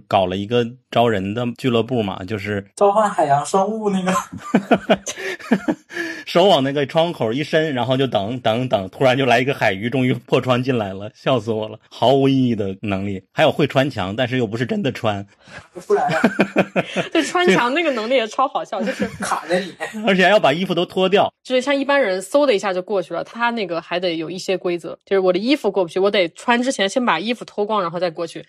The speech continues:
Speaker 3: 就是使了半天劲，如果那个墙稍微厚一点，他可能整个人半边身子过去了，屁股还在外面。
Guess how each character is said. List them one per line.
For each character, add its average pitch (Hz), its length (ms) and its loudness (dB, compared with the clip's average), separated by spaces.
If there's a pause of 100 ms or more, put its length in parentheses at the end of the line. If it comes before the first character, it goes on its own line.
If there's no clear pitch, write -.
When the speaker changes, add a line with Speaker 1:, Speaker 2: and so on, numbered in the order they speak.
(140)
Speaker 3:
就 226 120 -4
是 214 80 2
使 - 300 -2
了 180 100 4
半 262 180 2
天 208 220 0
劲， 196 200 0
如 196 100 2
果 214 80 2
那 220 80 0
个 214 80 0
墙 185 260 -2
稍 220 140 4
微 226 100 2
厚 220 260 0
一 196 40 0
点， 175 220 -8 (120)
他 208 100 -8
可 208 120 -2
能 180 160 0
整 175 160 -2
个 190 80 0
人 175 280 -2 (140)
半 277 180 2
边 214 160 -2
身 196 200 -2
子 180 80 -6
过 202 100 2
去 185 100 -2
了， 180 100 4
屁 269 200 0
股 196 100 2
还 180 120 0
在 165 80 0
外 170 160 -4
面。 160 120 -12